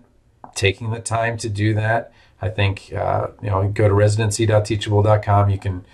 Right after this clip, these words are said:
uh, sign up there, and I'm happy to help you with it. But, um, I think you need some introspection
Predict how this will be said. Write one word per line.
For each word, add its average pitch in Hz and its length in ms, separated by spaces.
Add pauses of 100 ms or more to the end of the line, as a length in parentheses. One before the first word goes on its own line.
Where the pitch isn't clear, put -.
(340)
uh, 95 240
sign 107 320
up 107 160
there, 101 460
and 90 540 (320)
I'm 98 120
happy 123 300
to 98 100
help 113 200
you 101 100
with 92 140
it. 92 240
But, 85 340 (580)
um, 78 460 (500)
I 101 80
think 131 340
you 135 100
need 123 220
some 120 140
introspection 101 800